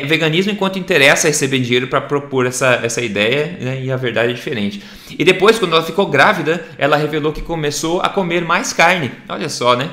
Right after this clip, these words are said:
Se é tão bom assim ser vegano, por que que você come mais carne quando fica grávida, né? E tem um outro também, esse é, esse é bom, do Chris Hemsworth, que ele é o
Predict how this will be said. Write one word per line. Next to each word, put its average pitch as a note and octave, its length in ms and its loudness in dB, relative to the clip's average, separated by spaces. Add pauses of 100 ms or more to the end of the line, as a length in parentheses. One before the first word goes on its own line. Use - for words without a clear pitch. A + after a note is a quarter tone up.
(200)
Se - 120 -4
é G3+ 60 2
tão A#3+ 220 0
bom F3+ 160 2
assim E3+ 180 -2
ser D#3 160 -2
vegano, D3+ 320 -2
por F#3+ 140 -8
que A3+ 100 -10
que C#4+ 140 -14
você A#3 260 -8
come C#3+ 220 -6
mais C3 180 0
carne A#2+ 260 0
quando A2+ 140 -8
fica A2 220 -2
grávida, G2 380 -4
né? A#2+ 100 -8 (720)
E B2+ 100 -8
tem D#3 180 -2
um E3 120 -2
outro F#3 260 -2
também, B2+ 600 -2
esse B2 240 0
é, G#2+ 400 2
esse A#2 160 -6
é A2+ 40 2
bom, A2 240 -2
do G#2+ 140 -4
Chris C#3 360 -2
Hemsworth, B2+ 720 -4
que - 80 -6
ele A2+ 240 2
é A#2+ 80 8
o C#3 140 0